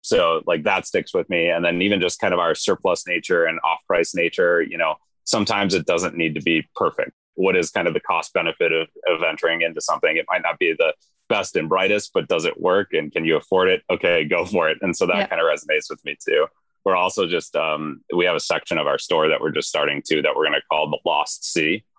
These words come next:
Speaker 2: Mm-hmm.
Speaker 1: So it's the, the C that we dropped from the name, and it's, uh, it's our, like, clearance and off-price section in the store to play up just kind of that savings mentality. So it's, it's, it's been a message that stuck with me for sure.
Speaker 2: Yeah. I mean, it's fun that you're finding new ways to incorporate the story and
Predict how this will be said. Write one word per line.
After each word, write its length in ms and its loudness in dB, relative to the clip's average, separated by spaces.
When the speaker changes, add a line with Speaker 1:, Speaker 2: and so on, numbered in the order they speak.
Speaker 2:
Mm-hmm. 140 2
Speaker 1:
So 300 2
it's 160 -6
the, 200 2
the 240 0
C 240 0
that 140 2
we 100 0
dropped 240 0
from 140 -4
the 80 2
name, 260 0
and 100 2
it's, 240 -2
uh, 160 2
it's 200 0
our, 180 2
like, 160 0
clearance 360 -2
and 100 -2
off-price 420 -2
section 400 -2
in 100 -2
the 60 -6
store 260 0
to 100 0
play 260 0
up 160 -2
just 240 -4
kind 140 -2
of 60 0
that 240 0
savings 460 0
mentality. 640 0
So 380 0
it's, 280 0
it's, 360 -2
it's 100 0
been 160 2
a 40 0
message 360 -2
that 160 -2
stuck 240 -4
with 160 -2
me 140 -2
for 140 -2
sure. 240 -2
Speaker 2:
Yeah. 360 0
I 60 0
mean, 160 4
it's 180 -2
fun 220 0
that 80 2
you're 180 4
finding 640 2
new 280 6
ways 300 4
to 100 -2
incorporate 420 0
the 80 -4
story 600 2
and 360 0